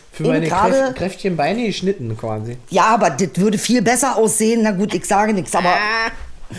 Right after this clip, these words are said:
Speaker 1: <laughs> Wenn ich abnehme, hab ich verstanden,
Speaker 2: Nee,
Speaker 1: hab ich
Speaker 2: Inga,
Speaker 1: verstanden.
Speaker 2: ich finde nicht.
Speaker 1: Nee, nicht
Speaker 2: Nee,
Speaker 1: noch
Speaker 2: finde
Speaker 1: mehr.
Speaker 2: ich nicht.
Speaker 1: Nicht
Speaker 2: Wa-,
Speaker 1: noch
Speaker 2: nee,
Speaker 1: mehr.
Speaker 2: bei Jungs nicht.
Speaker 1: Ähm.
Speaker 2: Äh, du hast schon abgenommen. Was soll denn diese Abnehmerei? Was machst du denn jetzt hier einen auf Stress mit, mit
Speaker 1: Mach ich doch ja
Speaker 2: isst
Speaker 1: nicht.
Speaker 2: du
Speaker 1: Ich
Speaker 2: nicht
Speaker 1: hab,
Speaker 2: mehr, oder
Speaker 1: doch,
Speaker 2: was?
Speaker 1: ich habe auch gegessen. Ich habe
Speaker 2: Bist
Speaker 1: halt mal kurz ein bisschen Sport gemacht.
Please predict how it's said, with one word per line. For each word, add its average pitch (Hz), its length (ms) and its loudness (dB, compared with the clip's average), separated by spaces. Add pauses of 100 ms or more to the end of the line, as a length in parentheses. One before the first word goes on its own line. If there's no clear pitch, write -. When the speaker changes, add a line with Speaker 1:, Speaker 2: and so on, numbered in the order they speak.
(1080)
Speaker 1:
<laughs> - 0 -
Wenn 139 200 0
ich 143 140 -4
abnehme, 110 380 -2 (160)
hab 147 160 -6
ich 147 60 -14
verstanden, 254 320 -2
Speaker 2:
Nee, 269 80 2
Speaker 1:
hab 175 40 0
ich 120 60 -4
Speaker 2:
Inga, 135 160 -4
Speaker 1:
verstanden. 113 160 -4
Speaker 2:
ich - 120 -4
finde 233 260 0
nicht. - 440 -6
Speaker 1:
Nee, 110 220 -6 (220)
nicht 131 140 -4
Speaker 2:
Nee, 208 80 2
Speaker 1:
noch 160 80 2
Speaker 2:
finde 113 180 2
Speaker 1:
mehr. - 40 -2
Speaker 2:
ich - 80 -6
nicht. 190 100 0
Speaker 1:
Nicht 233 120 0
Speaker 2:
Wa-, 185 80 2
Speaker 1:
noch 196 80 2
Speaker 2:
nee, 220 100 4
Speaker 1:
mehr. 214 120 2
Speaker 2:
bei 202 80 2
Jungs 233 360 0
nicht. - 340 -6 (500)
Speaker 1:
Ähm. 123 1080 0
Speaker 2:
Äh, 185 160 2
du 156 120 -4
hast 175 200 -6
schon 208 100 -6
abgenommen. 123 320 -4
Was 123 140 -4
soll 151 80 0
denn 190 80 -2
diese 156 180 -2
Abnehmerei? 160 500 -2
Was 127 120 -4
machst 156 220 -6
du 175 40 -6
denn 165 60 0
jetzt 131 140 -4
hier 180 120 -2
einen 156 200 0
auf 139 120 -6
Stress - 540 -4
mit, 190 260 -2
mit 170 140 2
Speaker 1:
Mach 175 40 -2
ich - 100 -6
doch 370 140 -2
ja 311 120 0
Speaker 2:
isst - 120 4
Speaker 1:
nicht. 370 120 2
Speaker 2:
du 330 60 4
Speaker 1:
Ich 247 60 4
Speaker 2:
nicht 180 140 2
Speaker 1:
hab, 160 80 0
Speaker 2:
mehr, 135 140 0
oder 127 100 0
Speaker 1:
doch, 214 300 2
Speaker 2:
was? 175 80 -4
Speaker 1:
ich 135 120 -4
habe 160 200 -2
auch - 140 -6
gegessen. 262 520 -6
Ich - 180 -10
habe 165 180 -4
Speaker 2:
Bist - 240 -4
Speaker 1:
halt 160 100 -16
mal 143 140 -2
kurz 196 240 -2
ein 202 60 -10
bisschen 185 180 -6
Sport 208 360 -8
gemacht. 135 320 -8